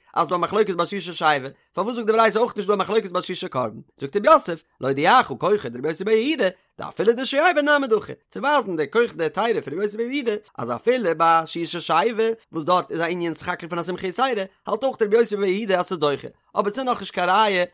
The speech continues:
אז רבי יוסף איז אין גאנצן נאר געפרעגט. אבער, למעשה, פרעגט די גמרא יא, אויב רבי יוסף פון ביידע זארטן. וואו קטונה, א קשיא פון אונזער משנה.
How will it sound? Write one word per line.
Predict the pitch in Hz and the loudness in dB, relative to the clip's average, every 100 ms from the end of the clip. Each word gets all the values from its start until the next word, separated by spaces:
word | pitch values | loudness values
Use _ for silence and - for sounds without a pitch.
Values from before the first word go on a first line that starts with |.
| - | 2
אז | 175 165 - | 4 4 -2
רבי | 143 165 160 | -4 -2 4
יוסף | 208 262 190 180 | 2 2 -4 -6
איז | 165 | -2
אין | 170 | 2
גאנצן | 190 - | 2 2
נאר | 151 | 0
געפרעגט. | 135 113 98 - _ 143 | 0 -2 -12 -18 _ 0
אבער, | 156 139 - - | 0 0 -10 -10
למעשה, | 139 240 240 202 190 | -2 -2 0 -4 -8
פרעגט | - 202 | -4 -4
די | 202 | -2
גמרא | 214 | -4
יא, | 214 226 | 2 2
אויב | 226 214 | 2 -2
רבי | 180 | 2
יוסף | 208 196 185 | 2 2 -8
פון | 165 | -2
ביידע | 180 170 | -2 -2
זארטן. | 151 135 127 - _ - | 0 0 -2 -8 _ 2
וואו | 147 147 | 2 2
קטונה, | 151 151 202 247 175 170 | -6 -6 -4 -2 -2 -2
א | 160 | -6
קשיא | - 233 202 | 0 0 0
פון | 196 208 | -4 -4
אונזער | 196 175 | -2 -2
משנה. | 131 - | -4 -6